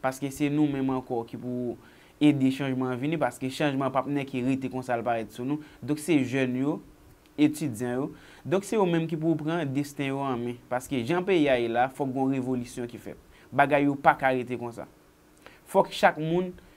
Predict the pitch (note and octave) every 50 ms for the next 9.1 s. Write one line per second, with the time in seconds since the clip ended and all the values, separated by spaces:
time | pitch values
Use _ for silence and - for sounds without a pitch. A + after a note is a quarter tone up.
0 | - - - - C#3 C#3 C#3+ C#3+ C#3+ C#3 - D#3+ D#3 D3+ D#3 E3 E3+ E3 E3+ -
1 | - - - - G3 - - D#3+ E3+ F3+ F3 E3 E3+ D3+ C#3 C3 B2+ A#2 A#2 -
2 | - - - - - D3+ D#3 D#3 - F#3 F3 F3 - A3 A3+ A3+ A3+ A3 G#3+ A3
3 | - A#3 A3+ A3+ A#3 A#3+ A#3+ B3+ C4 B3 - E3+ D#3+ D3+ D3+ D3+ D3+ D3+ - F3+
4 | - - C3+ C3 C3+ C3+ C#3 C3+ C3+ - - C#3+ B2+ A#2+ G#2+ G2+ - - - -
5 | - - D3 D#3 D#3+ E3+ E3+ F3 F3 E3+ F3 - F#3 F3+ - F#3+ F3+ E3 D3 B2
6 | A#2+ B2+ B2+ B2 - E3+ D3 A2+ A#2 A2+ G#2+ G#2+ A2 A#2+ A#2+ B2 B2+ C3 C3+ C#3+
7 | C#3+ C#3+ - - - - - - - - - _ _ _ - - D3 D#3+ F3 F#3
8 | F#3+ F#3 - F#3+ G3 - F#3+ F#3 F#3 F3 D#3+ E3+ E3+ E3 F3 E3+ C#3+ B2 B2 G#2
9 | F#2